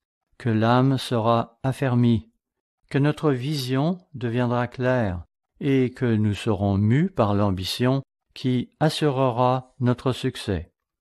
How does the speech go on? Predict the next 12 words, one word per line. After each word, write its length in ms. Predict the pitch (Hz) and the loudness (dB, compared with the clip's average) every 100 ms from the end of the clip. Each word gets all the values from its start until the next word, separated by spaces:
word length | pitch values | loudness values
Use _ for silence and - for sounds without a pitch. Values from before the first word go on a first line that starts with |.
| _ _ _ _ | _ _ _ _
Ce 120 | - | -4
sont 180 | 139 208 | 2 6
les 160 | 185 117 | 6 4
décisions 600 | 113 113 123 110 156 165 | 2 2 0 2 2 4
que 100 | 113 | 4
nous 200 | 104 101 | 4 2
prendrons 580 | - 113 107 104 147 | 0 2 2 2 2
jour 300 | 123 107 104 | 2 0 -2
après 280 | 90 - 113 | -4 -4 -4
jour 380 | 113 151 139 92 - _ _ | -2 0 0 -2 -8 _ _
qui 380 | - 135 131 - | -4 0 0 0
aboutiront 680 | 165 175 190 - 139 123 127 | 0 2 2 2 2 4 2